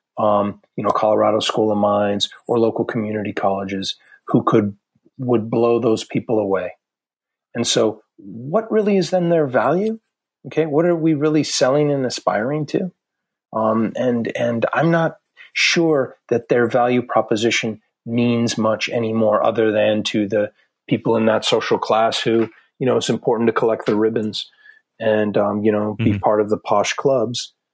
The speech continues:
Speaker 1: Um, and that's certainly part of the elite ruling structure in this country, but enough's enough. I'm done with it.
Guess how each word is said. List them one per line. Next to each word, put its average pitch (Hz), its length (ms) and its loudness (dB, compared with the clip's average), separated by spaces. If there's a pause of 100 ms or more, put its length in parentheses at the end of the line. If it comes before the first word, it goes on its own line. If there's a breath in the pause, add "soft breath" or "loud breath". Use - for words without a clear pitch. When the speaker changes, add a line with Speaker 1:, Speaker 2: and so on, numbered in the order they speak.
(140)
Speaker 1:
Um, 107 480 -2
and 110 140 2
that's 110 160 2
certainly 113 280 2
part 110 260 2
of 107 60 -4
the 104 140 0
elite 107 360 2 (500)
ruling 123 360 2
structure - 400 -2
in 101 80 -4
this 101 120 -6
country, 107 360 -2
but 143 280 0 (160)
enough's 139 340 0
enough. 156 440 0
I'm 113 140 0
done 135 220 0
with - 160 -6
it. - 120 -8